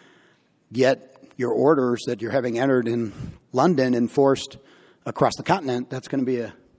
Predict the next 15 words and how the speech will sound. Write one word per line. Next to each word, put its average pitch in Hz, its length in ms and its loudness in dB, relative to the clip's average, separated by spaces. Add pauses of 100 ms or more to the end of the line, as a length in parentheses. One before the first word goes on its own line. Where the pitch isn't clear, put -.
big 143 160 2
difference 139 420 0
than 120 380 0 (220)
when 107 160 -4
you 113 100 -2
can't. - 260 -2 (680)
And 117 200 -4
so 127 140 0
that's 135 180 2
all 135 180 6
gonna 123 300 0
have 127 200 -2
to 123 80 -4
be, 113 380 -2 (500)
uh, 110 300 -8